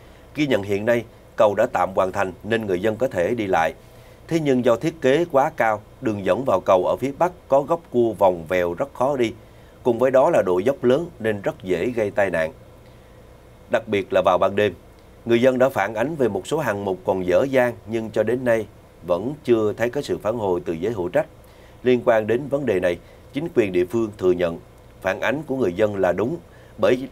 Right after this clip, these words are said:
lúc khảo sát thiết kế, chính quyền đã không được tham gia góp ý kiến mà chỉ được giao trách nhiệm trong việc giải tỏa mặt bằng và sau đó thì phải bàn giao lại hoàn toàn cho công ty thi công.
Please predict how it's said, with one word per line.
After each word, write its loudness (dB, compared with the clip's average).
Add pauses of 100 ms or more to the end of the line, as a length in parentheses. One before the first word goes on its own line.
(240)
lúc -4
khảo 0
sát -2
thiết -8
kế, 2 (260)
chính -8
quyền 2
đã 0
không -6
được -2
tham -4
gia 2
góp -2
ý -6
kiến -4 (340)
mà 2
chỉ -2
được 0
giao 2
trách -10
nhiệm -6
trong -6
việc -4
giải -2
tỏa -4
mặt -6
bằng 0 (400)
và 2
sau -2
đó 0
thì -6
phải 0
bàn -2
giao -2
lại 0
hoàn -6
toàn -2
cho -6
công -10
ty -6
thi -10
công. -2